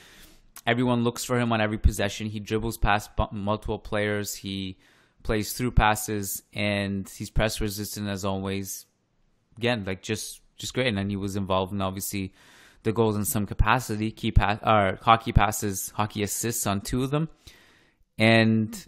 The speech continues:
there was one in the eighty-sixth minute. And this kind of was a trend to me, 'cause, like, one of the things with Odegaard at Real Sociedad was that he would refuse to play the easy pass. So, like,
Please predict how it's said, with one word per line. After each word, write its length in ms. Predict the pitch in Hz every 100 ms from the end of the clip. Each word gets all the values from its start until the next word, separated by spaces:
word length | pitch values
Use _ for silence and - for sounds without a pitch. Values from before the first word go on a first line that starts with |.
| _
there 160 | 123 147
was 220 | 170 165
one 280 | 139 151 156
in 140 | 147
the 120 | 120 -
eighty-sixth 760 | 120 123 123 113 - 107 -
minute. 400 | 104 101 92 90 - _ _ _ _ _ _ -
And 140 | 120 131
this 120 | 143
kind 220 | 165 147
of 80 | 139
was 120 | 120
a 60 | 110
trend 360 | - 113 113
to 80 | -
me, 120 | 98
'cause, 200 | - 117 117
like, 200 | 110 - -
one 260 | - 131 147
of 60 | 147
the 60 |
things 200 | 151 135
with 100 | 113
Odegaard 320 | 117 110 117
at 60 | 104
Real 180 | 110 104
Sociedad 440 | - 107 107 101
was 140 | 101 98
that 140 | 104
he 120 | -
would 140 | 113 104
refuse 420 | 107 - 117 107
to 80 | -
play 200 | 107 101
the 100 | 104
easy 260 | 104 95
pass. 420 | - 92 95 - -
So, 140 | 101
like, 300 | 98 95